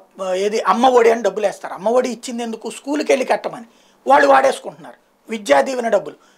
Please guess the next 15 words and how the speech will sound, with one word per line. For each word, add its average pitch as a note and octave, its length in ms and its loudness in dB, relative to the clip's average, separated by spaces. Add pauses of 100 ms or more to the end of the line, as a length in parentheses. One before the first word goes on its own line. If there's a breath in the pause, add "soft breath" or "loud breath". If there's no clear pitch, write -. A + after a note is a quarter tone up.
(120)
ఫీజు C#4 220 0
రీయింబర్స్‌మెంట్‌ని A#3+ 920 -2
విద్యా A#3 260 0
దీవెన A#3+ 220 -4
అని A3+ 120 -6
పేరు A3 220 -8
మార్చిస్తే G3+ 680 -8 (500 loud breath)
ఆ A#3+ 120 8
డబ్బులు D4 540 2 (500)
కాలేజీకి C#4+ 480 2
వెళ్ళి C#4 140 -2
కట్టాల్సింది B3 480 -2
మానేసి A3+ 300 -8
వీళ్ళు C#4+ 200 2
వాడేసుకుంటుంటారు. B3 760 0